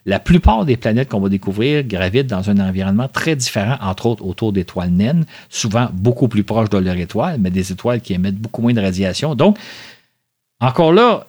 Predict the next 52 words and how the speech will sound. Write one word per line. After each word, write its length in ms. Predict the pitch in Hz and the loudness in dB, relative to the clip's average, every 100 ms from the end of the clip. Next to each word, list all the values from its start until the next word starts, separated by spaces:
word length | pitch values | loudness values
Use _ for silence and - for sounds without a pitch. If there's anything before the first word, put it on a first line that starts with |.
| - | -8
on 140 | 107 | -6
pourrait 280 | 101 120 151 | -2 0 2
découvrir 520 | 139 127 117 135 143 | 0 0 0 0 0
des 160 | 104 98 | -2 -2
traces 340 | 117 123 117 | 0 0 0
de 100 | 101 | 0
vie 200 | 92 117 | 0 0
sur 200 | 131 101 | -2 0
une 120 | 98 | 0
telle 200 | 90 110 | 0 -2
planète, 440 | 104 101 92 143 185 _ - | -2 -2 0 0 -2 _ -2
mais 260 | 101 104 | 0 2
c'est 160 | 98 107 | 0 -2
une 260 | 98 98 | 0 0
vie 140 | 95 151 | 0 -2
qui 120 | 104 | -4
risque 200 | 98 104 | -2 -2
d'être 180 | 87 - | -4 -4
très 220 | - 185 | 0 0
différente 580 | 139 - 113 127 135 113 | 0 -4 -4 -2 -2 -2
de 80 | 101 | -4
celle 220 | - 110 | -2 -4
qu'on 120 | 113 | -4
connaît 220 | 98 95 | -2 -2
sur 180 | 95 95 | -2 -6
Terre 340 | - 160 180 - | -4 -4 -4 -6
parce 200 | 165 - | -6 -4
que 100 | - | -2
l'environnement 600 | 196 113 98 101 90 101 113 | 0 0 0 -2 0 -2 -4
est 120 | 87 | -10
très 160 | - 101 | -8 -6
différent. 320 | - 90 104 | -6 -6 -6
Et 80 | 110 | -8
ça, 180 | 107 214 | -2 -2
ça 180 | 208 117 | 0 -2
va 100 | 120 | -2
être 80 | 123 | -2
la 140 | 104 | -4
très, 280 | - 165 147 | -2 -2 -2
très, 300 | - 135 131 _ | -4 -8 -8 _
très 200 | 117 104 | -8 -4
grande 240 | 110 117 | -2 -2
majorité 560 | 101 98 95 92 123 123 _ _ - | -2 0 -2 -2 -6 -6 _ _ -8
des 200 | 90 95 | -4 -2
exoplanètes 580 | 95 123 110 95 110 - | 0 0 0 -2 -2 -4
qu'on 140 | 87 | -8
va 120 | 87 | -6
étudier 420 | 87 - 92 101 | -6 -6 -6 -4
dans 140 | 113 82 | -4 -4
les 160 | 85 | -6
prochaines 500 | 82 - 95 101 92 | -8 -8 -8 -4 -4
déce-, 280 | 85 87 - | -4 -6 -8